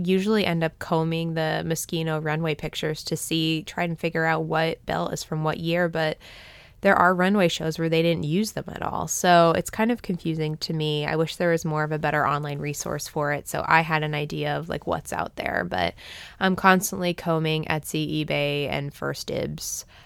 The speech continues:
um, trying to find more. Okay, so next up is this handbag company called, well, they were called Dallas Handbags. They made a phone bag. So basically it was,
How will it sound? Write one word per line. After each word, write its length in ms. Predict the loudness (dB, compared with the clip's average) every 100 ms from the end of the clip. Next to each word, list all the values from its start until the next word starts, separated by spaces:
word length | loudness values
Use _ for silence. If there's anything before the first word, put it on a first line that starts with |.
| -6 0
um, 520 | 2 0 -2 -8 -10 -10
trying 320 | -6 -6 -8
to 100 | -8
find 300 | -6 -4 -4
more. 460 | -8 -4 -4 -4 -10 -6
Okay, 220 | -4 -2 -4
so 200 | -2 0
next 340 | 0 -2 -4
up 260 | -4 -4 -8 -16 -6 0
is 420 | 2 2 0 -2
this 240 | -4 -4
handbag 540 | -4 2 2 2 0 -4
company 480 | -6 -6 -6 -8
called, 500 | -4 0 2 2 0
well, 140 | -4 -4
they 160 | -2
were 160 | 0 0
called 240 | 2 0
Dallas 360 | 2 0 0 -2
Handbags. 560 | -4 -2 -2 -2 -6 -8 -18 -20 -6
They 160 | 4 6
made 220 | 6 4
a 40 | 2
phone 440 | 2 2 4 2
bag. 300 | 4 2 2
So 100 | -2
basically 540 | 0 0 -2 2 2 2
it 120 | -2
was, 500 | 0 0 -2 -4